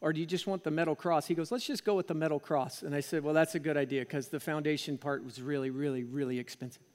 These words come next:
And he asked me two or three times on the trip how much it cost. And, um, I said, "I'll get back to you." And, and he,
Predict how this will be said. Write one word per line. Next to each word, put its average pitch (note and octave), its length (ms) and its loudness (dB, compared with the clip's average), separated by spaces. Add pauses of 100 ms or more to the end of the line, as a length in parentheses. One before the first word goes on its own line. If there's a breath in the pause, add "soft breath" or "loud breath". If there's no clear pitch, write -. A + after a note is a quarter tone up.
(1300 soft breath)
And E3+ 120 2
he F3+ 80 6
asked G3+ 180 6
me G#3 80 4
two A#3+ 140 0
or A3 60 6
three G3+ 180 2
times F#3 280 4
on E3 120 0
the C#3 60 -2
trip - 280 2
how D#3 80 0
much D3 200 -2
it B2+ 80 -10
cost. C3+ 460 -2
And, C3+ 220 -8
um, B2+ 200 -10 (680)
I E3 40 -6
said, F3 200 2
"I'll D#3+ 80 2
get E3+ 160 2
back F3 200 4
to D#3+ 100 -2
you." C#3 120 2
And, C3+ 160 -4
and C#3+ 120 -2
he, D#3+ 180 0